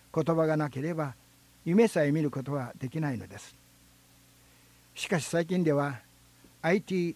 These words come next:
情報技術が発達し、言葉が氾濫している時代です。どこへ行っても携帯やiPhoneを片時も離さず、何かの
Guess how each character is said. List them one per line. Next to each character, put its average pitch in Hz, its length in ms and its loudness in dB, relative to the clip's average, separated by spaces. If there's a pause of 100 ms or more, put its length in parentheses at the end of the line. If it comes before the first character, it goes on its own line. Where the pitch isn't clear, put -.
(140)
情 175 260 2
報 180 220 2
技 170 160 4
術 127 160 -6
が 143 280 -6 (180)
発 139 220 -6
達 143 220 -6
し、 127 260 -8 (760)
言 170 100 2
葉 196 220 4
が 185 120 2
氾 180 200 2
濫 185 180 2
し - 80 -4
て 165 140 0
い 160 100 2
る 127 80 -6
時 135 180 -2
代 110 180 -8
で 104 100 -14
す。 - 160 -20 (880)
ど 135 140 0
こ 165 100 4
へ 156 100 8
行 139 100 2
っ - 20 -18
て 175 140 0
も 139 280 2 (100)
携 151 240 4
帯 151 200 2
や 131 240 -6 (240)
iPhone 143 540 0
を 127 60 -10 (480)
片 175 240 0
時 185 180 -2
も 185 120 2
離 165 220 0
さ 156 140 -2
ず、 101 100 -10 (640)
何 175 240 4
か 160 120 2
の 135 220 2